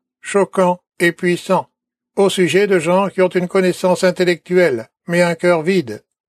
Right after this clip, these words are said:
Vous remarquerez qu'il dit au verset vingt-quatre, « Toute personne qui entend »,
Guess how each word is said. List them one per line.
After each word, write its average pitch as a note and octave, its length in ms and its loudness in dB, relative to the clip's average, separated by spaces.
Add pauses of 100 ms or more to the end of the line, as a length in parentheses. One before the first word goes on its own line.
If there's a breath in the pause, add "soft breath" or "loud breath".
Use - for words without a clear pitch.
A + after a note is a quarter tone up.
Vous E3+ 120 0
remarquerez F3 640 2
qu'il E3 200 -4
dit E3+ 140 -2
au F#3+ 80 4
verset E3+ 300 0
vingt-quatre, « E3 680 -2 (320)
Toute G#3+ 300 0
personne F#3 540 0
qui F#3 160 0
entend », E3 440 -2